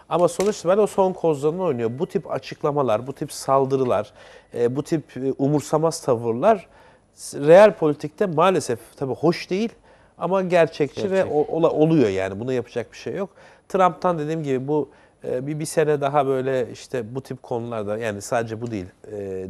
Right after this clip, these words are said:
Speaker 1: dünyayı ilgilendiren, ikili ilişkileri ilgilendiren konularda böyle atipik, apolitik,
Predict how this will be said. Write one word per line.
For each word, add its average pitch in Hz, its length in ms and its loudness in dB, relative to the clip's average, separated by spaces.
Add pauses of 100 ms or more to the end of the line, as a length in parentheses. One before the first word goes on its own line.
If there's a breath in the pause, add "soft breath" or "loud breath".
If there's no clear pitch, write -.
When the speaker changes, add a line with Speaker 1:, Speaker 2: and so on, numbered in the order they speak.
Speaker 1:
dünyayı 117 460 -2
ilgilendiren, 85 560 -10 (600 soft breath)
ikili 135 300 -6
ilişkileri 123 420 -4
ilgilendiren 101 480 -8
konularda 127 520 -8
böyle 131 220 -6 (360)
atipik, - 560 -6 (140)
apolitik, - 720 -6